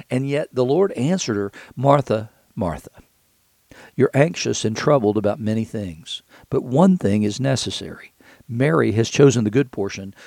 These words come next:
which will not be taken away from her." So Jesus says that not only am I not gonna rebuke, uh, Mary for, for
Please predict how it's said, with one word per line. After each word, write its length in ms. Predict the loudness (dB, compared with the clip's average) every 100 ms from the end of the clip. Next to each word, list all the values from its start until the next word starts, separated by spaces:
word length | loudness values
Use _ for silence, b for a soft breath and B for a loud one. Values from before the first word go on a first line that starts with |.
| B
which 240 | -6 -4
will 120 | -6 -8
not 260 | -8 -8
be 100 | -10
taken 320 | -10 -12 -12
away 260 | -8 -4 -2
from 300 | -4 -8 -8
her." 140 | -12 -18 B
So 160 | -8 -6
Jesus 460 | -6 -6 -8 -6 -6
says 800 | -4 -2 -2 -2 -4 -10 -14 -14
that 240 | -6 -6 -4
not 240 | -4 -4
only 760 | -2 -2 -2 -4 -6 -8 -14 -18 _ _ _ b b -2
am 100 | 0
I 60 |
not 140 | 2 0
gonna 140 | -2
rebuke, 520 | -2 -2 -4 -8 _ _ _ _ _ -10
uh, 180 | -8 -8
Mary 440 | -6 -4 -2 -4
for, 260 | -6 -10 -10
for 200 | -10 -12